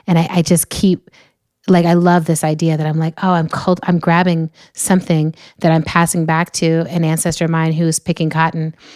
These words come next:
and who has not experienced pleasure in maybe years." And I'm sending a moment of being like, "Oh, right, the, the wind just blew, <laughs> you know,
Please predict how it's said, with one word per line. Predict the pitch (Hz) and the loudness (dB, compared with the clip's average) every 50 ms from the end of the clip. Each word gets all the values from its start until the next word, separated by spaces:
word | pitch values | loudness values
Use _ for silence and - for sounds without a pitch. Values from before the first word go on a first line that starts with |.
| - - _ - | -20 -16 _ -2
and | 185 175 165 160 160 156 151 | 0 0 2 2 0 -2 -2
who | - 170 | -2 -2
has | 165 156 | -2 0
not | 165 160 160 | -2 -2 -4
experienced | 160 160 - - 165 160 160 156 - - | -4 -4 -6 -4 -4 -4 -4 -6 -6 -2
pleasure | 170 160 156 151 160 156 165 - - - | -2 0 0 0 -2 -6 -6 -8 -8 -4
in | 170 160 156 151 156 160 165 180 - _ _ _ _ _ | -2 -2 0 0 -2 -4 -4 -6 -10 _ _ _ _ _
maybe | - 165 165 165 | -2 0 0 0
years." | 160 156 160 160 165 160 165 185 196 - - - - _ - - - _ | 0 0 0 0 0 -2 -2 -4 -6 -6 -8 -8 -10 _ -20 -20 -16 _
And | - 170 165 160 | -2 0 0 0
I'm | 160 151 | 0 -2
sending | - - - 170 170 170 165 160 | -2 -2 0 0 0 0 0 -2
a | 156 165 | 0 0
moment | 165 160 156 160 165 170 165 156 156 165 | 0 2 2 2 2 2 0 0 -2 -4
of | 156 - | -4 -2
being | - 156 156 160 | 0 0 0 0
like, | 156 156 156 - - | 0 -2 -2 -2 0
"Oh, | 170 | 0
right, | 160 160 165 165 160 160 170 - _ _ _ _ _ - | 2 2 2 2 0 -2 -4 -10 _ _ _ _ _ -2
the, | 170 160 156 151 156 156 - - - _ - | 0 2 2 2 0 -2 -6 -12 -20 _ -4
the | - 180 175 | 0 0 2
wind | 160 165 175 180 175 165 | 2 4 4 4 4 2
just | 151 170 160 - - | 0 0 -2 -4 -2
blew, | - 165 165 165 160 156 151 160 175 - - | -2 0 2 2 2 2 0 -2 -2 0 0
<laughs> | 240 - | 2 4
you | 330 302 233 214 208 202 | 4 4 4 4 2 2
know, | 190 175 165 165 165 | 2 2 2 0 -2